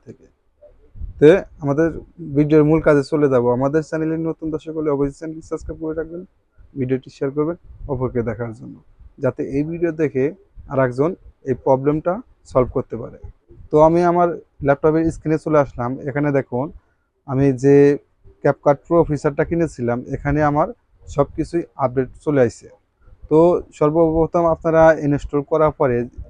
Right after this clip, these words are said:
যেটা করবেন, এই যে এখানে সেটিংস বার দেখতেছেন, এই সেটিংসে আসবেন। সেটি-, সেটিংসে এসে আমি, আমি যেটা করেছিলাম, এই যে ভার্সনে এসে এই যে এখানে ট্যাপ করব,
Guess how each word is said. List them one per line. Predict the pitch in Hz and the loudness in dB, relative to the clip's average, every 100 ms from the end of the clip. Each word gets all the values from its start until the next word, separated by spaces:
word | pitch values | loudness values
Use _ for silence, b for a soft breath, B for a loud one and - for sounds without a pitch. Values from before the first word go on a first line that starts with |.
| 127 | -6
যেটা | 139 143 - | -2 -2 2
করবেন, | 143 117 123 143 | 0 2 -2 -2
এই | 156 | -2
যে | 160 | -2
এখানে | - 143 139 175 _ _ _ _ | -2 -2 -2 -4 _ _ _ _
সেটিংস | - - 139 135 | -6 -2 -2 2
বার | 147 139 | 0 0
দেখতেছেন, | 139 151 143 185 180 _ _ _ 143 | -4 -4 -4 -6 -8 _ _ _ -6
এই | - | -4
সেটিংসে | 139 143 127 127 110 | 0 0 0 -2 -4
আসবেন। | 101 80 _ _ _ _ _ _ - | -6 -16 _ _ _ _ _ _ 0
সেটি-, | 143 156 156 143 | 0 2 -2 -2
সেটিংসে | 156 170 160 180 165 | -2 0 0 2 2
এসে | 160 131 | 4 4
আমি, | 135 170 190 - 151 | 4 0 -2 -10 -2
আমি | 143 143 | 0 0
যেটা | 165 165 | 2 2
করেছিলাম, | 175 170 - 127 131 185 - - - - - _ 143 | 2 0 0 0 0 -4 -16 -20 -20 -20 -20 _ -2
এই | 135 | 0
যে | 131 | 2
ভার্সনে | 123 135 160 185 180 | 4 2 2 2 2
এসে | 147 131 127 147 | 0 0 2 2
এই | 147 | 2
যে | 190 240 _ _ _ - | 0 -2 _ _ _ -8
এখানে | 147 147 143 | -4 -2 2
ট্যাপ | 165 - 170 | 2 2 2
করব, | 156 | 2